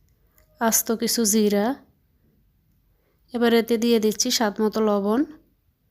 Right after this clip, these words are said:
দিয়ে দিচ্ছি হলুদ গুঁড়া, গরম মশলার গুঁড়া, কালো জিরা। এবার এতে দিয়ে দিচ্ছি তিন টেবিল চামচ ময়দা। আপনারা এখানে ময়দার পরিবর্তে আটাও নিতে পারবেন।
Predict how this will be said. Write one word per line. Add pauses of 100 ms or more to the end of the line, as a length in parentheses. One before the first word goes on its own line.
(500)
দিয়ে
দিচ্ছি
হলুদ
গুঁড়া, (480)
গরম
মশলার
গুঁড়া, (1080)
কালো
জিরা। (2000)
এবার
এতে
দিয়ে
দিচ্ছি (220)
তিন
টেবিল
চামচ
ময়দা। (500)
আপনারা
এখানে
ময়দার
পরিবর্তে
আটাও
নিতে
পারবেন।